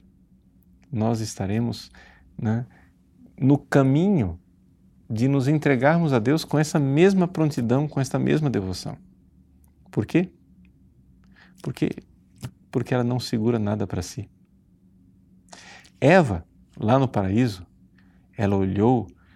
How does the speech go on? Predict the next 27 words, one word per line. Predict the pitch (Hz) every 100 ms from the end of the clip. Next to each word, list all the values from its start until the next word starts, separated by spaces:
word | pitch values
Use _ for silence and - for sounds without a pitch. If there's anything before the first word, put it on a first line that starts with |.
| _ _ _ -
para | 98
o | 98
fruto | - - 123 123 107
que |
estava | - - 104 104
naquela | 101 - 110
árvore | 90 101 123 95 82 82 - - _ -
e |
quis | - - 131 123 -
tomá-lo | - 120 113 110 113 104
para | 107
si. | 95 - 87 - _ _ _ _ _ _ _ _ -
Maria, | 101 92 110 117 90 - _ _ - _
no | - 117
Calvário, | - 95 95 113 107 92 - _ _ -
viu | 113 113 123
uma | 117
outra | 117 156 175 131
árvore, | 101 92 92 101 _ _ _ _ _ _ - _ _ _ -
a | 98
árvore | 92 95 98
da | 101
cruz. | - - 95 - - _ _ _ _ - - -
Viu | 120 156
um | 160
outro | 170 190 208
fruto, | 185 165 156 151 98